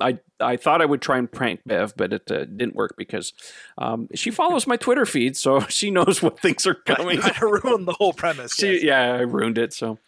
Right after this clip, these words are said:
Speaker 1: Um, what was the other thing, too? Right, game controller support. So an Xbox controller has to be wired, of course, U S B.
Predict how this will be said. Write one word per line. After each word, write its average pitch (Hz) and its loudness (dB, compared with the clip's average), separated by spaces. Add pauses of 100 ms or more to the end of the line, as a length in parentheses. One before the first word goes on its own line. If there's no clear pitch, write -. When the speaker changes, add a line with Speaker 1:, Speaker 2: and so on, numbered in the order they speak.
(580)
Speaker 1:
Um, 160 2
what 208 2
was 208 2
the 208 4
other 185 -2
thing, 170 -2
too? 156 0
Right, 151 2
game 196 2
controller 143 0
support. 120 0
So 123 2
an 123 0
Xbox - -2
controller 135 0
has 170 2
to - -2
be 156 4
wired, 120 4
of 117 -2
course, 113 -2
U 120 -2
S 117 -4
B. 120 -6